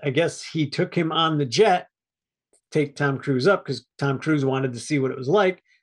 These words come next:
You know, "What are these jets like? I, I, you know, I, if I'm gonna be this pilot, I got, kinda gotta know."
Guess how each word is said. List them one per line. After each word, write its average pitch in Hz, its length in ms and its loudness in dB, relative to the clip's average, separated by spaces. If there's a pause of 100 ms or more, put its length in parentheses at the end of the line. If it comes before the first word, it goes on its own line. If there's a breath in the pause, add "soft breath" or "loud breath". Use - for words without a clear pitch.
(160)
You 156 120 0
know, 123 120 0
"What 131 160 2
are 123 60 -2
these 107 180 -8
jets 180 260 0
like? 165 220 0
I, 139 160 2
I, 151 140 -6
you 135 120 0
know, 123 80 0
I, 131 240 -2
if - 140 -6
I'm 139 120 0
gonna 151 180 2
be 151 120 2
this 135 160 -4
pilot, 156 380 0
I - 20 -4
got, 127 240 -4 (100)
kinda 151 220 0
gotta 123 200 -2
know." 160 360 -2